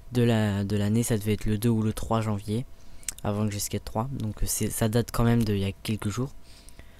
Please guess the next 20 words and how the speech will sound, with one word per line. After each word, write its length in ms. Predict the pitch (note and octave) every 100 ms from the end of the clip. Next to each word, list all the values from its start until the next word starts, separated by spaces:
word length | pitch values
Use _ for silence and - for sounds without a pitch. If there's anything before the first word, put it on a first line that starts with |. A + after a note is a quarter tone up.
| - -
Skate 220 | - B2
trois, 300 | - C#3 C#3
enfin, 240 | - B2 - - -
Skate 240 | - - A#2
trois, 200 | - B2
je 120 | A2
l'ai 60 | A2
eu 80 |
il 60 | A2
y 60 | G2
a 60 |
pas, 340 | - - G#2+ - - - - - - - - -
euh, 200 | A2+ G#2+ G#2
il 40 |
y 60 | G#2
a 60 |
pas 80 | B2
longtemps, 320 | A2+ - A2+
c'est-à-dire 340 | - G#2 G#2+ -
que 220 | A2